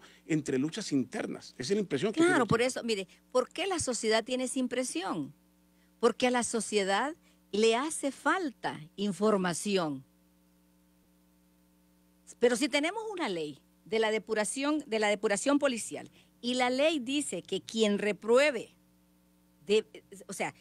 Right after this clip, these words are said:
Speaker 2: que quien repruebe las pruebas de confianza será, dice, causal de despido. Será causal de despido, dice, cuando el evaluado repruebe cualquiera de las pruebas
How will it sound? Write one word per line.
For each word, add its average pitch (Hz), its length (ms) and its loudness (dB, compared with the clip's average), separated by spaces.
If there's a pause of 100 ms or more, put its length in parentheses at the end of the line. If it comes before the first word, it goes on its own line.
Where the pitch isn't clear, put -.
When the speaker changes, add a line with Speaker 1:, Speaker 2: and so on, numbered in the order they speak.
(140)
Speaker 2:
que 208 120 -2
quien 202 220 -2
repruebe 202 400 0
las 294 140 0
pruebas 262 280 0
de 269 120 -4
confianza 277 640 -2 (320)
será, 202 400 4
dice, 320 260 -8 (300)
causal 185 520 0
de 175 120 -6
despido. 311 640 -2 (920)
Será 196 240 2
causal 233 380 0
de 180 100 -4
despido, 294 360 0
dice, 190 220 -2
cuando 302 480 0
el 262 80 2
evaluado 233 580 2
repruebe 240 460 -2
cualquiera 220 640 -2
de 320 80 0
las 320 160 -4
pruebas 269 520 -2